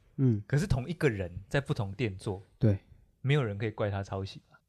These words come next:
Speaker 1: 没有，没有，对，对，对，这没有办法。
Speaker 2: 所以灵魂在他身上。
Speaker 1: 对。很多店都这样啊。
Speaker 2: 对啊，所以很多店才很怕大厨离职，不是吗？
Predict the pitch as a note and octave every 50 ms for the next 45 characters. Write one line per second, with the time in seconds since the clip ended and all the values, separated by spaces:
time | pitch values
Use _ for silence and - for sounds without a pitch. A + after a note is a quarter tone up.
0 | _ _ _ - B2+ D3 C#3 B2 A2+ B2+ A#2+ G2+ - - C#3 A2+ - B2 A2 A#2
1 | G#2 - C3 B2 C3 A#2 G2+ A2 G2+ F#2 G2 - - - - - D3+ D#3 E3 D#3
2 | B2+ A#2 A2+ A2 A2+ A#2 A2+ G#2+ G#2+ A2 A2 G#2 G#2+ G2+ G2 - G2 F#2 F#2+ F#2+
3 | F#2+ F#2+ G2 - _ _ - B2 A2 - - - - - _ _ _ _ - -
4 | - _ - D3+ D3+ D#3 G3 G#3+ G3 A3+ G#3+ G3 G3 F3+ - G3 F#3+ F3 D#3+ C#3+
5 | C#3 C3+ C3+ - - _ - E3+ D#3+ E3 E3+ E3 - A#3 A3+ F3+ D3+ C3 B2 C3+
6 | D#3 D3+ F3+ E3 C#3+ - A#2 A#2 A2+ G#2+ G2 G2 A#2+ C3 B2 A#2+ - C3 A#2 A2
7 | - G#2 F#2+ F#2+ F#2 G2 G2 G2+ F#2+ F2 F2+ F#2+ F2+ G2 F#2 F2+ G2